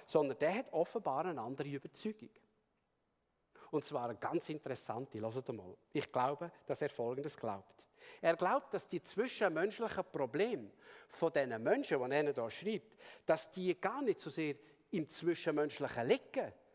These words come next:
sondern dass die eigentliche Wurzel davon in ihrer Gottesbeziehung liegt.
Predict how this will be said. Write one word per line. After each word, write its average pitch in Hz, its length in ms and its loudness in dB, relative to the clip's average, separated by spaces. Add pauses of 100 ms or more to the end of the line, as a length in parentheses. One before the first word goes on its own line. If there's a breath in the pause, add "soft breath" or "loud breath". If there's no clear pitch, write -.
(140 soft breath)
sondern 165 440 4
dass - 500 -2
die 170 140 -2 (120)
eigentliche 190 720 0
Wurzel 208 460 0
davon 156 540 -2 (220 loud breath)
in 143 80 -4
ihrer 117 160 -4
Gottesbeziehung 123 840 -6
liegt. 90 400 -14